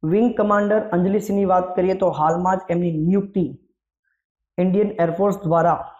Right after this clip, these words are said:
મોસ્કો, રશિયા ખાતે, ખાતે ભારતીય military રાજદૂત તરીકે કરવામાં આવી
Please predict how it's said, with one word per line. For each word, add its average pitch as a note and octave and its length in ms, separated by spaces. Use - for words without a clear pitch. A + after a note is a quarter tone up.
મોસ્કો, F#3 440
રશિયા F#3 380
ખાતે, E3 460
ખાતે E3 540
ભારતીય F#3 580
military F#3 540
રાજદૂત F3+ 480
તરીકે F#3 240
કરવામાં F3 400
આવી G3 260